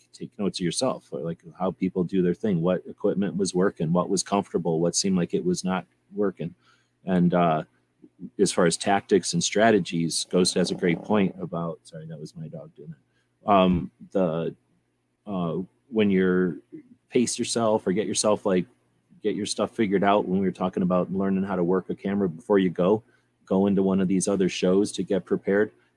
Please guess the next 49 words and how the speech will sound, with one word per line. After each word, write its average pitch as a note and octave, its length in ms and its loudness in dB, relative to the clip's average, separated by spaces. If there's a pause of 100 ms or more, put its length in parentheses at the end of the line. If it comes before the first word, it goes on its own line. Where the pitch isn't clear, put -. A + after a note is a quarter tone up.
(100)
You F#2+ 320 -2
don't A2+ 140 4
have A#2+ 160 2
time A#2 240 0
to F#2 60 2
go G2+ 140 4
to G2 100 6
any G2+ 160 2
other F2 180 0
large F#2+ 340 0
shows C3+ 400 2
before F2+ 380 -4
now E2+ 220 0
and E2 120 -2
then, E2+ 320 -6
but F#2 160 -4
there's F2+ 160 -2
definitely A2 400 -2
have G2+ 200 -6
the F#2 80 -2
option F#2+ 340 -4
to F#2 80 -2
go F#2+ 140 -2
to F2 120 2
a D#2+ 60 -4
shooting A#2 280 -2
range A2+ 320 0
on F2 120 0
any G2+ 280 0
weekend G#2 440 -2
when F#3+ 100 2
it's F2+ 180 -2
noisy G2 420 2 (480)
and F2+ 280 4
just - 320 -2
film G#2 500 2
in G#2+ 100 -2
the G#2+ 60 -4
parking A2+ 320 0
lot. D#2 140 -8
You E2 60 -4
don't F#2+ 140 -2
have F2+ 140 -4
to F#2+ 60 -6
even F2+ 520 2
do A#2 160 4
anything E2+ 320 -2
really. F#2 280 4
Just - 300 -2